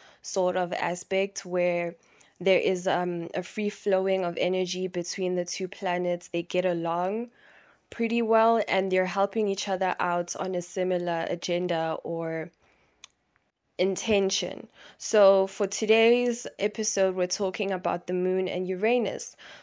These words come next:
So what is the moon? The moon represents your mother, your internal sense of being, your foundation, your innermost self, your innermost feelings, your emotional nature,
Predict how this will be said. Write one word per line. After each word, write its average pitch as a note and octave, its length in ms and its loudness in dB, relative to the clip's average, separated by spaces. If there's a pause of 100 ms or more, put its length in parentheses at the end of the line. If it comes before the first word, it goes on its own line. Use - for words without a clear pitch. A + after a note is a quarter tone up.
(120)
So - 160 -4
what A3 200 6
is B3 160 4
the A#3 80 2
moon? A#3 460 2 (200)
The G3 80 0
moon G#3 240 2
represents G3 580 0
your F#3 120 -2
mother, F#3 540 -4 (120)
your F#3+ 260 2 (140)
internal G3 720 0
sense F3+ 380 -4
of F3+ 200 -8
being, G3+ 460 -4 (460)
your F3+ 320 2
foundation, F#3 1080 0 (540)
your F#3 360 2
innermost G3+ 680 2
self, F#3 600 0
your F3+ 140 -2
innermost F#3 540 0
feelings, F#3+ 680 -2
your F3 120 2
emotional F3+ 640 -2
nature, F3+ 800 -4